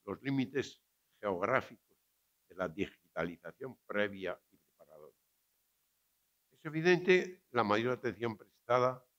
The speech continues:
a las comunidades autónomas más pobladas, lo que se explica por concentrar la mayor población española, dejando en cierta penumbra a la España vacía.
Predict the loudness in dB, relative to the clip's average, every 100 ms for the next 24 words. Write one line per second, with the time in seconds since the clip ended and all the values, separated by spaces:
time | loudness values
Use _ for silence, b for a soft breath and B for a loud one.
0 | _ _ -6 -6 -6 -6 -2 -2 -4 -8
1 | -4 -2 -2 -2 -6 -10 _ -14 -4 -2
2 | -2 -6 _ _ _ _ _ _ _ -16
3 | -16 -14 -12 -10 -2 -2 4 2 2 -6
4 | _ _ -16 -16 -20 -18 -14 0 2 2
5 | -4 _ _ _ -6 0 2 2 -2 -4
6 | -4 -6 -12 -14 -8 -4 -2 -2 -6 _
7 | _ _ _ _ -20 -2 2 2 2 -2
8 | -2 _ -20 -4 0 2 0 -2 -4 -4
9 | -2 -2 -4 -6 _ _ _ _ _ -2
10 | 0 0 -4 _ _ _ _ _ _ _
11 | -2 0 2 -2 -6 -20